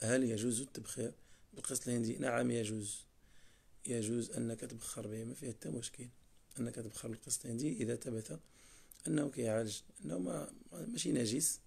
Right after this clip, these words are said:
ورائحته ما، طيب، ما فيها حتى مشكل. آه، يجوز أنك تبخر بأي رائحة طيبة، غير ما تكونش داك الشيء الخنز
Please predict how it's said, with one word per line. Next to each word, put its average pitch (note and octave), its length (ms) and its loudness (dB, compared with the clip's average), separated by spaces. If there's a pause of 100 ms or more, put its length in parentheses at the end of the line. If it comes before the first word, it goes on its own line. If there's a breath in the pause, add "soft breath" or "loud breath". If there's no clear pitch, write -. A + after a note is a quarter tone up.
(880)
ورائحته F3 800 0
ما، C#4 320 -6
طيب، C#3 260 0
ما D#3+ 200 2
فيها F3+ 180 -4
حتى - 160 -8
مشكل. B2 340 -2 (1120 soft breath)
آه، A#2 320 -2 (640 soft breath)
يجوز C#3+ 280 2
أنك C3 200 2
تبخر A#2 420 -2
بأي B2 400 6
رائحة B2 360 0
طيبة، A2 540 -2 (920 soft breath)
غير C#3+ 140 6
ما E3 100 2
تكونش C3 260 -2
داك B2+ 100 0
الشيء - 220 4
الخنز - 460 0